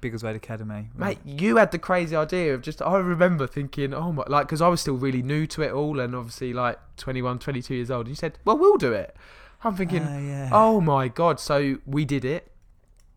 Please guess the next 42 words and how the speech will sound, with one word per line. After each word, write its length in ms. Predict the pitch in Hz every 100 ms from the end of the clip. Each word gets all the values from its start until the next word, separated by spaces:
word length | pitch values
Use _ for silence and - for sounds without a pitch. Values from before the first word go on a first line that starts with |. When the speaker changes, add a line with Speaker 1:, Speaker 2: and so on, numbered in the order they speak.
| -
Speaker 2:
And 80 | 160
it 40 |
was 100 | 165
actually 220 | 175 151
really 180 | 131 120
good. 140 | 113 190
Speaker 1:
It 20 |
was 180 | 190 214
good, 240 | - 123 151
yeah. 240 | 180 120
Speaker 2:
And 160 | 143 143
then, 240 | 147 143
so 120 | -
that 80 | 175
was 100 | -
twenty 240 | - 156 139
fourteen. 680 | - 147 135 120 120 147 151
Twenty 260 | - 165 160
sixteen, 960 | - 196 - - 123 127 151 180 185 - - -
um, 500 | 135 135 135 135 135
uh, 260 | 135 135 135 -
you 400 | 127 135 180 196
weren't 260 | 170 165 165 - -
here. 560 | - - 180 139 92 90 - - - - - - - - 139
We'd 180 | 165
agreed 380 | 160 165 180 180
to 80 | -
do 180 | 139 175
it, 120 | 135
and 60 | 135
I, 80 | 139 -
and 180 | 135 151
I, 120 | 151 139 - -
I'm 180 | 151
pretty 340 | 139 196 202 160
sure 400 | - 185 131 113
you 240 | 127 147
were 160 | 143 139
away. 420 | 135 139 147 165
Something 300 | - 185 180
had 100 | 156
happened, 560 | - 156 - 165 180